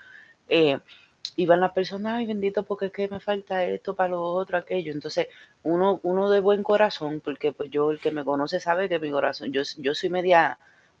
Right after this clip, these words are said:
bruta, media ácida, lo que sea, pero mi corazón es bueno.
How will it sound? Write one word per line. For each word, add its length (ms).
bruta, 540
media 640
ácida, 360
lo 120
que 80
sea, 200
pero 160
mi 140
corazón 460
es 140
bueno. 340